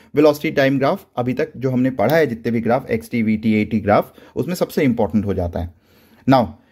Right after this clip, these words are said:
we'll talk about acceleration displacement, velocity displacement and velocity square displacement। तो सबसे पहले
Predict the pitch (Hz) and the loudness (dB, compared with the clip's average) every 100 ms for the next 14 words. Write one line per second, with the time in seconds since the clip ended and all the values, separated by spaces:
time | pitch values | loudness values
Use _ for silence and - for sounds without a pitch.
0 | _ - 196 214 190 202 196 196 - _ | _ -2 0 4 2 2 0 -2 -4 _
1 | - 143 - 165 147 143 185 175 - 170 | -6 -6 -6 -6 -4 -2 -4 -8 -6 -6
2 | 165 202 139 123 123 156 147 143 143 139 | -2 0 2 2 0 -2 -2 -2 -4 -2
3 | 185 - 131 135 117 113 127 113 110 113 | -4 -2 0 2 2 2 -2 -4 0 0
4 | 113 90 85 85 76 73 - - - 165 | 0 -4 -8 -8 -10 -14 -18 -20 -10 -2
5 | 175 - 190 180 180 214 | 0 2 2 2 4 2